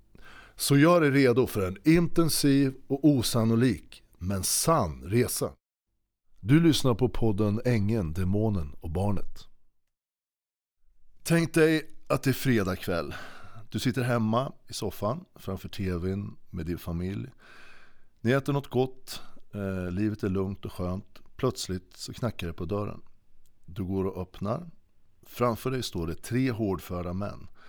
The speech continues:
varav den ena riktar en pistol mot dig.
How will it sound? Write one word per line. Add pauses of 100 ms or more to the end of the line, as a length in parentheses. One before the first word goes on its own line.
(420)
varav
den
ena
riktar
en
pistol
mot
dig.